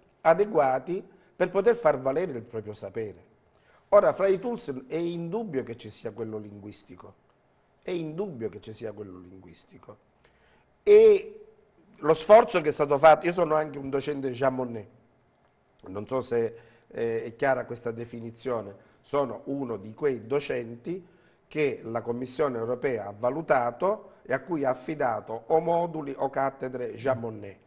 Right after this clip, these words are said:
Io ho avuto qui a Teramo, anche negli anni in cui non ci sono stato, cosiddetto, un modulo Jean Monnet sui temi della cittadinanza europea.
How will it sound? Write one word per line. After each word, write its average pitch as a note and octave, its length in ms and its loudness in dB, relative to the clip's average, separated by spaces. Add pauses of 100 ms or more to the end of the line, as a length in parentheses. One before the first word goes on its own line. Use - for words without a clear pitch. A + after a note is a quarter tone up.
(420)
Io E3 180 2
ho D3 40 6
avuto C#3+ 320 -4
qui E3+ 340 -4
a A2+ 160 -16
Teramo, C3+ 680 -4
anche C3+ 320 -4
negli A#2+ 240 -6
anni C3 220 -4
in A#2 80 -10
cui C3 160 -8
non A#2 180 -8
ci - 120 -20
sono A2+ 520 -8
stato, A2 460 -4
cosiddetto, G#2 840 -12 (200)
un C#3 180 -8
modulo C3+ 380 2
Jean C#3+ 240 -2
Monnet C#3+ 380 -6 (200)
sui D#3+ 240 -8
temi C#3 260 -2
della B2 220 -6
cittadinanza A#2 760 -10
europea. F#2+ 480 -14